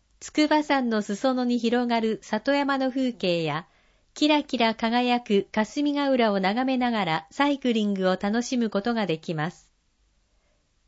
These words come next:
チェック。レンタサイクルで手軽にサイクリング。沿線十一カ所の施設で自転車のレンタル返却が可能です。三日前までに要返却。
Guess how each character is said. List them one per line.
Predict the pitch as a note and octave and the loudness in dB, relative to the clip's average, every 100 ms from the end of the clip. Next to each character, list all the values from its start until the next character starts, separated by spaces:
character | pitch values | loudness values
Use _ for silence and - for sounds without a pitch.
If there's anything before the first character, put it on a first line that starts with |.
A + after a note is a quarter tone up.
| _ - | _ -2
チ | D4 | 0
ェ | |
ッ | D4 _ | 0 _
ク。 | - F#3+ - _ _ _ _ _ - | -6 -6 -6 _ _ _ _ _ -2
レ | A#3 D4 | 2 2
ン | |
タ | D4 D4 | 2 0
サ | D4 D4 | 2 0
イ | C#4 | 0
ク | A#3+ | 0
ル | G#3+ | 0
で | F#3+ | 0
手 | F#3+ A3 | 0 0
軽 | C4 B3+ | 2 2
に | A#3+ A#3 | 2 2
サ | D4 | 0
イ | D4 | 0
ク | C#4 A3 | 0 -2
リ | F#3+ | -2
ン | F3 | -4
グ。 | D#3 D#3 - _ _ _ _ _ _ _ _ _ - | -4 -6 -8 _ _ _ _ _ _ _ _ _ -2
沿 | A#3+ D4+ | 0 0
線 | - D4 C#4+ | 2 2 2
十 | A#3+ D4 D4+ | 0 2 2
一 | D4+ D4+ | 0 0
カ | D4+ | -2
所 | D4+ C4+ | 0 0
の | A#3 | 0
施 | - | -2
設 | - B3+ A#3+ | -2 -2 0
で | G3 G3 | 0 0
自 | - G#3 | -2 -2
転 | D4 D4+ | 2 2
車 | D4 B3 | 2 0
の | G#3+ | 2
レ | A#3 | 2
ン | C4 A#3+ | 0 0
タ | G#3 | 0
ル | F3+ | -2
返 | G3 B3 C4 | 0 0 0
却 | C4 B3 A#3 | -2 -2 0
が | A3 | 0
可 | A3 G#3+ | 0 2
能 | G#3+ G#3 | 2 2
で | F#3+ G3+ | 0 -2
す。 | - _ _ _ _ _ _ _ - | -6 _ _ _ _ _ _ _ -4
三 | G#3 G#3 | -2 -2
日 | - D4 | -2 -2
前 | D4 D4 C4+ | 0 0 0
ま | A3 | 0
で | G3 | 0
に | F3 F3+ | 0 0
要 | B3 B3 | 2 2
返 | G#3 G#3 G#3 | 0 -2 -2
却。 | F#3+ | -4